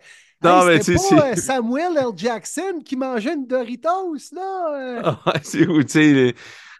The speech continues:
Speaker 1: Viens chez nous, on va regarder ça. » Non, non, rien de ça, là, vraiment pas, là. Même que, euh,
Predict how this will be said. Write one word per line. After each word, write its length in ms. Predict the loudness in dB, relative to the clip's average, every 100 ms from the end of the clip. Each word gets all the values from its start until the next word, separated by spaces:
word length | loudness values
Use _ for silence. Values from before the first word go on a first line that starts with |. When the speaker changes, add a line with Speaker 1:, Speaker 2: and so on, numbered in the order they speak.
| -4
Speaker 1:
Viens 220 | 4 4
chez 260 | 6 4 4
nous, 120 | 2
on 80 | 4
va 100 | 4
regarder 380 | 4 2 2 0
ça. » 220 | 0 0
Non, 180 | 0 0
non, 240 | 0 0
rien 260 | -2 -4 -4
de 80 |
ça, 300 | -6 -6 -6
là, 160 | -6 -6
vraiment 440 | -4 -4 -2 -4
pas, 200 | -2 -4
là. 100 | -4
Même 220 | -4 -6 -6
que, 100 | -4
euh, 340 | -4 -6